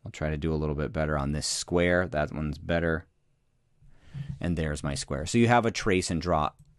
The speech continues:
item there. I've got my color and compare fractions. So the nice thing is students on their device can color in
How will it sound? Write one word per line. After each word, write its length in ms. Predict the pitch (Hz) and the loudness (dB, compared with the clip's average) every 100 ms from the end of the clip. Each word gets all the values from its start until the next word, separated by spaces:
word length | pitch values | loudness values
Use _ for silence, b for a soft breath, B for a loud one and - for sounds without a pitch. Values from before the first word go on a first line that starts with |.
| - | -4
item 300 | 80 76 69 | -4 -4 -4
there. 260 | 69 - - B B B B | -6 -8 -12 B B B B
I've 160 | 98 95 | 0 6
got 180 | 110 - | 4 6
my 160 | 90 | 0
color 320 | - 120 110 | 2 4 6
and 100 | 104 | 4
compare 300 | 95 85 90 | 2 0 0
fractions. 520 | 85 113 110 - 143 139 | 2 2 2 2 -2 2
So 120 | 101 | 2
the 80 | 92 | 4
nice 260 | 92 92 | 2 2
thing 160 | 101 95 | 2 2
is 200 | 92 - | 2 0
students 360 | - 101 95 - 87 | 0 4 4 2 4
on 280 | 92 87 | 4 6
their 320 | 85 85 82 - b - | 4 4 2 -2 b -2
device 480 | 87 87 92 143 - | 0 4 6 4 0
can 300 | 107 85 78 | 0 0 0
color 340 | - 95 90 | 2 4 4
in 320 | 87 98 135 | 4 4 2